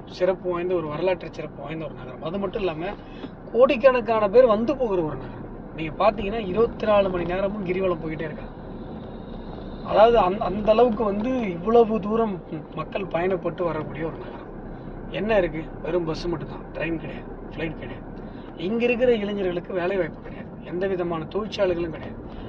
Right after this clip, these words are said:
அவங்க போகணும்னா, திருவண்ணாமலையிலேருந்து மெட்ராஸுக்கு போய் தான் வேலை பார்க்கணும். ஆனா, மெட்ராஸுக்கு பஸ்ஸில் போகணும். பஸ்ஸு எங்கேயாவது மெட்ராஸுக்கு போகுதா? கிளம்பாக்கம் தான் போகுது. அப்புறம் அங்கேருந்து ஒரு டா-, டாட்டா இது, ஒரு ஓலாவை போட்டு மறுபடியும் ரெண்டாயிரம் ரூபா செலவு பண்ணி போகணும்.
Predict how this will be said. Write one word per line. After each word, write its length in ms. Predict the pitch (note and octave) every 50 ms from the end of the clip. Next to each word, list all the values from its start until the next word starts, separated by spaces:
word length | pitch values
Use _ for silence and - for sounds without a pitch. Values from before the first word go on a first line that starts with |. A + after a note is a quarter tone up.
| - -
அவங்க 400 | D#3+ D#3+ E3+ E3+ E3 D#3 E3+ F#3
போகணும்னா, 600 | G#3 G#3+ G#3 G3 G3+ A3+ A#3 G#3+ G3 F3+ E3+ D#3+ D#3+
திருவண்ணாமலையிலேருந்து 800 | - F#3+ G#3 G#3 G3+ F#3 F3 E3 D#3+ D#3+ D#3 D#3 D#3+ F#3 G#3 G#3+
மெட்ராஸுக்கு 460 | F#3 E3+ D#3+ D#3 F#3 G3+ E3+ E3 E3
போய் 120 | D#3 D#3+ D#3+
தான் 120 | E3+ E3
வேலை 160 | D3+ D3 C#3+
பார்க்கணும். 300 | - - - - - - - - - - - - - - - - -
ஆனா, 180 | - G3 G3+ A3
மெட்ராஸுக்கு 520 | G#3+ G3 G3 F#3 A3 A3+ G#3 F3+ G#3+ G#3
பஸ்ஸில் 340 | F3+ F3+ D#3+ - - G3 F3
போகணும். 260 | D3+ C#3+ C3+ - - - - - - - - - - - - - - - - - - - -
பஸ்ஸு 280 | F#3 F#3+ - - A#3
எங்கேயாவது 420 | A3 G#3 F#3+ F#3 G3+ G3+ G3+ F#3+ F#3+
மெட்ராஸுக்கு 320 | F#3 G3+ F#3+ E3+ E3+ D#3+ D#3+
போகுதா? 340 | E3+ E3+ E3 F#3 G3+ F#3+ E3 - - - - - - -
கிளம்பாக்கம் 420 | - F#3 F#3 G3 F#3+ F3+ E3 D#3 D#3+
தான் 140 | F#3 F#3+
போகுது. 220 | E3 D#3 D3+ C#3+ - - - - - - - - - - - - - - -
அப்புறம் 260 | - F#3 F#3 G3 F#3
அங்கேருந்து 360 | F#3 F#3+ F#3+ G#3+ A3 G3+ G#3 G3
ஒரு 140 | F#3 F3+
டா-, 220 | D#3+ F3 E3+ E3+ D#3+ -
டாட்டா 280 | F3 F3+ F3 F3+ F3
இது, 320 | E3 D#3 F3 F3+ E3 D#3+ - - - - - - - - C#3 C3+ - - E3 D#3+ D#3+
ஒரு 140 | D#3+ D#3+ D#3+ D3+ D#3 D3+ D3+ D3 - - - - - - -
ஓலாவை 380 | F3+ F3+ F#3+ G3+ F#3+ F3 E3 D3+
போட்டு 200 | D#3 D3+ D#3 F#3
மறுபடியும் 320 | F3 E3 F3 E3+ F3+ D#3+
ரெண்டாயிரம் 220 | D#3 D3+ D3+ D3+ D3
ரூபா 100 | D3+ E3
செலவு 260 | D#3 F3 D3+ D3+ D3
பண்ணி 180 | - C#3+ C#3
போகணும். 140 | C3+ - -